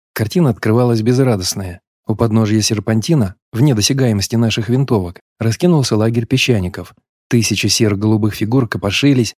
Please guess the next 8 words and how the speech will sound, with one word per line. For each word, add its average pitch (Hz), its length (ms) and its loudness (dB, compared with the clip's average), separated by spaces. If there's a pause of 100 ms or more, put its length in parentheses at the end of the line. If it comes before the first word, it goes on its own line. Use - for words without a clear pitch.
устанавливали 113 680 0
какие-то 98 420 -2
примитивные 104 580 2
палатки 113 440 -2
из 95 80 -2
шкур, 120 380 0 (300)
разжигали 107 500 0
костры. 101 520 -4